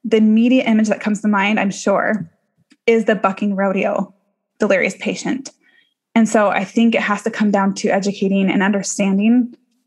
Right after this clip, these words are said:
why that scenario <laughs> comes to pass, why patients are delirious, what sedation really does and what it's like. I mean, I think we'd all get really agitated and really delirious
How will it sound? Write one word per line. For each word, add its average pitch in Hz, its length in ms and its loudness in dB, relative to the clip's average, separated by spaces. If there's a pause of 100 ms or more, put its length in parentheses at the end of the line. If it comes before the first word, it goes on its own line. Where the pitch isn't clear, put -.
(200)
why 220 580 2
that 220 180 -2
scenario 214 400 0
<laughs> - 120 -6
comes 190 200 -2
to 190 100 -2
pass, 160 440 -6
why 214 340 2
patients 196 380 -2
are 180 60 -2
delirious, - 600 -2 (420)
what 226 280 0
sedation 202 420 0
really 208 240 2
does 190 400 0
and 202 120 -2
what 196 100 0
it's - 160 -10
like. 226 220 0
I 196 40 0
mean, 202 260 -2 (760)
I 233 100 0
think 254 160 4
we'd 220 200 2
all 226 200 2
get 262 140 -4
really 214 180 0
agitated 233 640 -2
and 190 340 -4
really 214 220 0
delirious 190 640 -2